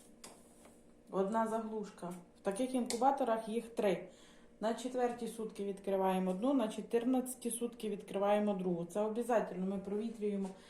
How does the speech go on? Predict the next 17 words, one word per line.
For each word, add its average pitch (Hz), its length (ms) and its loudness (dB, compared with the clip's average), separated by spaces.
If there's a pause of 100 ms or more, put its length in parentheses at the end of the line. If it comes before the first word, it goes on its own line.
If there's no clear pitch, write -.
(160)
Навіть 262 280 4
якщо 269 260 0
у 269 120 4
вас 269 220 4
автоповорот 262 800 2 (500)
стоїть, 214 680 -4
поняли, 240 420 2
оце, 202 360 0
що 208 160 -4
руками 196 520 0
таку 185 220 -2
просто 202 360 2
перевертаєте 190 800 0
чи 185 160 -6
дротиками 214 680 2
як-небудь, 190 600 -2
да? 254 220 2